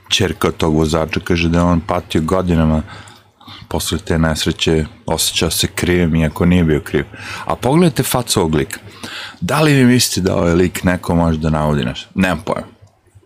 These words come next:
Ja sam neki lik koji voli tako da ocenjuje face.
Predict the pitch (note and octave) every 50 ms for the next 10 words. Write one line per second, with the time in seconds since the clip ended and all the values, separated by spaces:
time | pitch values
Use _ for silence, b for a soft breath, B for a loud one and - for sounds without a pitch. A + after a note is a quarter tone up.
0 | _ _ _ _ - - - - - - - - A#2 G#2+ A2 G#2+ - - G2+ G2+
1 | G#2+ - - - G2 F#2 F2 F#2 F#2 F2 E2 - F#2 F2+ - - E2+ D#2+ D#2 D#2
2 | D2+ - - - E2+ D#2+ E2 D#2+ D#2+ - - - - - - - -